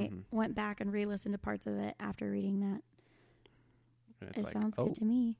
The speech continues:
Speaker 1: Yeah.
Speaker 2: Oh.
Speaker 1: Oh.
Speaker 2: Hello there.
Speaker 1: Yeah, I have a nice, somewhat, like, my T V sucks, but I have nice speakers.
Speaker 2: Mm.
Speaker 1: And,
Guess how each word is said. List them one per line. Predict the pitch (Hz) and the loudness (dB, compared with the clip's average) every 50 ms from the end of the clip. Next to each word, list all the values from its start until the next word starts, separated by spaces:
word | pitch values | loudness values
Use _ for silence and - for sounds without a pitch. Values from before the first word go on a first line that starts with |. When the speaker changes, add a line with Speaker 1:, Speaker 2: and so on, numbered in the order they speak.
| _ - | _ -4
Speaker 1:
Yeah. | 120 113 - | -4 2 8
Speaker 2:
Oh. | - 226 285 392 381 285 180 104 - - - _ _ _ _ - | 10 10 10 10 8 4 2 2 -2 -4 -8 _ _ _ _ -4
Speaker 1:
Oh. | - 101 151 226 - | 0 0 0 2 4
Speaker 2:
Hello | 226 226 220 240 311 359 | 6 6 8 8 8 6
there. | 311 247 226 220 220 226 233 - - _ _ - _ - - | 6 6 6 6 4 4 2 -2 -6 _ _ -20 _ -6 0
Speaker 1:
Yeah, | 120 117 101 | 2 4 6
I | 117 | 6
have | 131 135 139 | 6 6 6
a | 135 | 6
nice, | 123 117 113 113 - - - - - _ | 6 6 4 4 2 -2 -10 -16 -16 _
somewhat, | - - - - - - 120 110 110 110 107 85 - | -20 -16 -14 -12 -6 -4 -2 0 2 0 0 0 0
like, | 110 104 - - - | 0 -2 -2 -4 -8
my | - 113 117 117 | 0 2 2 2
T | - - 110 104 | 4 2 2 2
V | 104 113 | 2 0
sucks, | 117 - 127 123 127 - - | 0 2 0 0 0 -2 -6
but | - - 107 | -4 -2 0
I | 101 101 | 0 2
have | 110 104 104 98 - - - | 0 0 -2 -2 -6 -12 -8
nice | - 104 101 98 101 | -4 -2 -2 -2 -4
speakers. | - - - 95 - - 131 135 147 - - - - - _ _ _ _ _ _ _ _ - - - | -6 -8 -8 -10 -8 -8 -8 -10 -8 -10 -14 -20 -20 -20 _ _ _ _ _ _ _ _ -6 0 4
Speaker 2:
Mm. | 226 226 220 214 214 214 - _ _ - | 4 6 6 4 2 0 -4 _ _ -12
Speaker 1:
And, | - 104 101 101 92 90 92 90 90 92 101 - - | -8 -6 -6 -4 -4 -6 -6 -6 -6 -8 -10 -12 -16